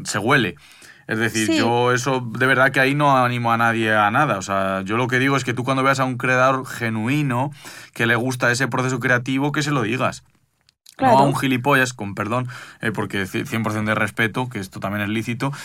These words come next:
Speaker 1: a un gilipollas que va probando a ver cuál es la gallina de los huevos de oro y le sale un huevo que le sale bien.
Speaker 2: Es que, a ver, au-, aunque haga lo de los gallinas de los huevos de oro, que todo el mundo conoce a alguien así,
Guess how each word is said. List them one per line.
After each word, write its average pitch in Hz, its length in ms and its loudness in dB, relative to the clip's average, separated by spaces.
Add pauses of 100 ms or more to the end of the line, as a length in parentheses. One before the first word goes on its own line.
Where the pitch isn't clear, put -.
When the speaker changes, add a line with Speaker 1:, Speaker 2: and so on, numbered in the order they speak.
(140)
Speaker 1:
a - 80 -2
un 123 100 0
gilipollas 139 440 2
que 135 80 0
va 123 180 6
probando 139 680 4
a 113 100 4
ver 123 220 0
cuál 131 200 2
es 131 140 0
la 127 500 6
gallina 127 320 2
de 131 80 0
los 117 160 -2
huevos 117 320 -2
de 123 60 0
oro 135 260 2
y 139 40 2
le 113 100 0
sale 120 260 0
un 120 180 -4
huevo 123 440 0
que 143 80 -2
le 113 100 0
sale 104 180 -2
bien. 135 240 -2 (1200)
Speaker 2:
Es 285 180 2
que, 320 220 2 (120)
a 269 100 4
ver, 233 220 2 (120)
au-, 262 400 4
aunque 269 580 4
haga 330 240 8
lo 311 160 6
de 247 140 4
los 226 240 0
gallinas 240 320 2
de 214 60 4
los 202 100 0
huevos 202 240 2
de 190 100 4
oro, 202 240 6
que 208 80 2
todo 190 80 4
el 185 60 4
mundo 180 160 2
conoce 175 260 2
a 170 40 4
alguien 165 180 2
así, 170 340 2